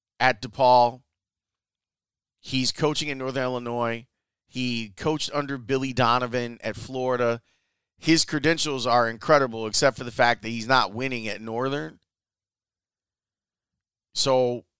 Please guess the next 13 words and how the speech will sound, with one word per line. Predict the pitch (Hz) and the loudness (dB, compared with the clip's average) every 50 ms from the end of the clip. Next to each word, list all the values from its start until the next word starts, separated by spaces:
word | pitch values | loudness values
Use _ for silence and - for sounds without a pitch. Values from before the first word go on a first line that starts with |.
| _ _ _ _ - | _ _ _ _ -8
how | - - 147 151 151 | 0 4 4 4 4
do | 147 | 2
you | 156 151 | -2 -4
sell | 139 - - 170 165 151 147 | -2 2 6 8 8 8 8
that | 135 135 123 120 117 | 6 6 4 4 2
if | 117 113 - | 0 -6 -8
you're | 123 117 | -10 -10
DePaul, | 110 107 104 - - 147 139 131 120 113 110 - - | -10 -10 -14 -4 0 4 6 6 6 6 4 4 4
other | 135 131 120 123 120 | 2 2 2 0 -4
than | 110 120 117 117 113 113 | -4 -4 -4 -4 -4 -6
he's | 113 - - 139 135 123 113 | -8 -12 -12 -8 -8 -8 -4
of | - - 131 131 120 | 2 4 4 4 4
us? | 123 113 113 110 104 104 101 - - - - - | 4 2 2 2 2 0 0 -2 -2 -2 -2 -6